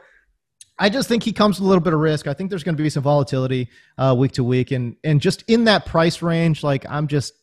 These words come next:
I'm just not that interested, honestly, you know? Um, there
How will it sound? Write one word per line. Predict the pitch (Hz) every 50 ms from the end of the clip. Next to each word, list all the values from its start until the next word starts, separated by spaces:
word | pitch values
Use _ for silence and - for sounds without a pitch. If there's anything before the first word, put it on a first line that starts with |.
| _ _ _ _
I'm | 120 110 117 135 135 131 120 117 107
just | - - 104 - -
not | 98 95 98 -
that | - - 85
interested, | 82 - - - 98 - - - 107 107 98
honestly, | - 101 - - - 95 - - 98 - 50
you | - - - -
know? | 113 110 110 117 117 117 - _ _ _ _ _ _ _
Um, | 165 190 202 208 208 196
there | - 359